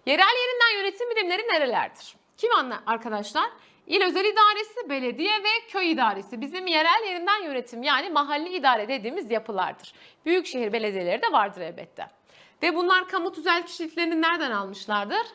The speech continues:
Anayasadan almışlardır. Merkezi yönetimin yerinden yönetimler üzerindeki denetleme aracı nedir? Merkezin yerinden yönetimler üzerindeki denetleme aracı idari vesayet. Peki merkezin taşra üzerindeki denetleme aracı deseydi o zaman ne diyecektiniz?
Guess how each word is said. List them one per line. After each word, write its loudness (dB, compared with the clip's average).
Anayasadan -4
almışlardır. -14
Merkezi 4
yönetimin -4
yerinden 0
yönetimler -4
üzerindeki -2
denetleme -2
aracı -2
nedir? -6
Merkezin 0
yerinden 0
yönetimler -2
üzerindeki -4
denetleme -2
aracı -2
idari 2
vesayet. -6
Peki -2
merkezin 2
taşra 4
üzerindeki -2
denetleme -2
aracı -2
deseydi -4
o 2
zaman -2
ne -2
diyecektiniz? -2